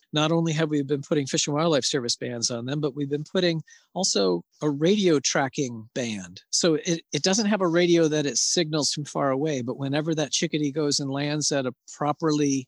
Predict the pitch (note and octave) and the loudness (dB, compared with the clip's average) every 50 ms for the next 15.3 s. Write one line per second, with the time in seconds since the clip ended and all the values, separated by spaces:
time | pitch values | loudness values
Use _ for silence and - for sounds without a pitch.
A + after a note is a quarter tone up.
0 | _ - D#3+ C#3 C3 B2+ B2 - - D#3 C#3+ - - D3 C#3+ C#3+ C#3 C3 C3+ B2 | _ -10 -6 -4 -4 -2 -2 0 0 0 0 -2 0 0 0 0 0 0 -2 -4
1 | A#2 A#2+ - - - - - - C#3 C#3+ D#3+ F3+ F#3 F3 C#3+ B2+ B2 - - D#3 | -4 -6 -12 -14 -12 -6 -2 0 0 2 2 2 0 0 0 -2 -4 -2 -2 0
2 | C#3+ C#3 C3 - D3 B2+ A2+ A#2 - - - C#3+ C#3 D3 E3+ F3 E3+ - C3+ C3 | 2 2 0 0 -2 -2 -2 0 0 0 0 0 -2 -2 -2 -4 -4 -6 -6 -4
3 | C#3 D#3+ A3 C4 C4 - - - - - - _ - D3+ D3 E3 - D3+ D3 - | -2 0 0 0 -2 -4 -6 -8 -10 -20 -10 _ 0 0 0 0 -2 -4 -8 -6
4 | - - D#3+ D3+ C#3+ C3 - - C3 B2+ C3 - - F3 C#3+ C#3 C3 C3 C#3 C#3 | -2 0 2 2 2 0 -2 -4 -4 -6 -4 -4 -2 -2 -2 -4 -4 -4 -4 -4
5 | C3+ C#3+ C#3+ C#3 C3+ B2+ C3 C3 B2+ _ - B2+ A2 - - - E3 D#3+ C#3 A2 | -4 -2 -2 -2 -4 -4 -4 -6 -6 _ -8 -8 -8 -10 -10 -6 -4 -4 -2 -4
6 | F#2+ F#2 G2+ _ _ _ _ _ _ - D#3+ - - E3 D3 D3+ - - D3 C#3+ | -6 -14 -18 _ _ _ _ _ _ -4 -2 0 2 2 2 0 0 -4 -6 -6
7 | - E3+ C#3+ C#3+ D3 D3 C#3 C3+ D3 D3 C#3+ D3 C3 C#3 D3+ C#3 - C3 B2 A#2+ | -6 -6 -4 -2 -2 -2 -2 -2 -4 -4 -4 -4 -2 -4 -2 -2 -2 -2 -2 -2
8 | - D3 C3+ C3+ D3 D3 - - E3+ D#3 - E3+ E3 E3 D#3+ D3 - - D#3+ E3 | -2 0 0 0 0 -2 0 -2 -4 -2 0 0 0 0 0 0 -2 -2 0 -2
9 | D#3+ D#3+ D3+ D3+ D3+ D#3 D#3 D3+ C#3+ D3+ D3+ D3 C#3 _ _ - - - - D3+ | -2 -2 -2 -2 -2 -2 -2 -2 -2 -2 -2 -4 -4 _ _ -10 -8 -6 -4 -2
10 | F3+ G3+ F#3 F3+ G3+ G#3+ - - A#3 G#3 E3+ - - - G#3 - G#3+ F#3 D3 A#2 | -2 0 0 0 0 0 -2 -2 -2 -2 -2 -2 -2 -2 -2 -2 -2 -2 -2 -2
11 | G#2 A#2 D#3 E3+ A3 A#3 - - - - - - _ - D#3+ D#3+ - - C#3+ C3+ | -2 -2 0 2 2 2 2 2 0 0 -2 -4 _ -8 -10 -8 -6 -6 -4 -4
12 | B2+ A#2+ - - - B2 A#2 C3+ E3+ B3+ C#4 - - B2 G2+ F#2 F2 - _ - | -4 -6 -8 -10 -12 -8 -2 0 0 0 0 -2 -4 -6 -6 -8 -12 -20 _ -14
13 | - - - A3+ F#3+ - - C4+ - - - D4 - _ - - - D#4+ A#3+ F#3 | -8 -2 0 0 0 0 0 -2 0 0 0 -2 -2 _ -2 0 2 4 4 4
14 | F3 D#3 - G3 F#3+ G#3 G3 - G3+ F#3 F#3 - - E3+ D#3+ D3 D#3+ F3+ E3 F3 | 4 4 4 2 2 2 2 4 4 2 2 2 2 2 2 2 0 0 2 2
15 | G3+ F#3+ F#3+ F#3+ F3 - | 2 2 2 2 0 -2